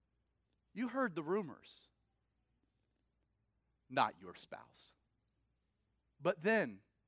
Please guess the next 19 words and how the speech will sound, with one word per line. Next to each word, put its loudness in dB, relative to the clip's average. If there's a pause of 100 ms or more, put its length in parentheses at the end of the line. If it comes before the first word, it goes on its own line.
(340)
in 0
one 8
unexpected 4
moment, 6 (840)
something -2
is -8
said, 8 (580)
something -4
done, 6 (420)
and 10
for 6
better 12
or 12
worse, 12 (220)
the 10
veil 12
gets 2 (480)
pulled 12
back. 12